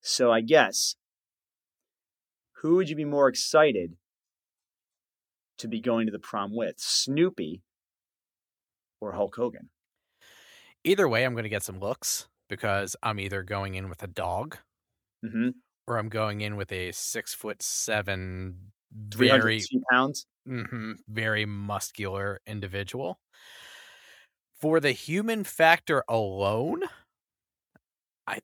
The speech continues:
Speaker 2: think I'm gonna have to go with Hulk Hogan. Brother.
Speaker 1: Well,
Speaker 2: Um,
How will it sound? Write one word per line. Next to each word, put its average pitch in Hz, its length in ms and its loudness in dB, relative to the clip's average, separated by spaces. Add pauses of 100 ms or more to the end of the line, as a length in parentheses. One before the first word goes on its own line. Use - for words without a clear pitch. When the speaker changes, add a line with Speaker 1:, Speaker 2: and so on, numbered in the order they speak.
Speaker 2:
think 123 200 -4
I'm 135 100 -6
gonna 123 240 -2
have 120 180 -2
to 117 80 -14
go 107 140 -2
with 101 120 -4
Hulk - 300 -16
Hogan. 107 280 -6 (1500)
Brother. 104 400 -4 (1160)
Speaker 1:
Well, 104 460 4
Speaker 2:
Um, 92 140 -2